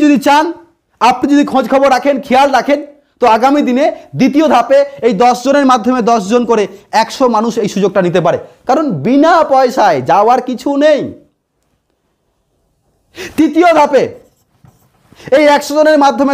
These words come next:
দশ জন করে এক হাজার মানুষ সুযোগটা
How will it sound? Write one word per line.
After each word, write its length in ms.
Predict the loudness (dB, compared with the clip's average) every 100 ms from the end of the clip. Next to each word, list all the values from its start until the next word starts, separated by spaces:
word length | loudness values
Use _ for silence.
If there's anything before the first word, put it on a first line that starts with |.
| 0
দশ 100 | -2 0
জন 100 | -2 0
করে 140 | -2 -6 _ -8 -2 0
এক 60 | 2
হাজার 200 | 2 0 0
মানুষ 220 | -2 -4 -8 _ _ _ _ _ _ _ _ _ _ _ _ _ _ _ _ _ -20 -20 _ _ -20 _ _ _ _
সুযোগটা 380 | -4 0 0 0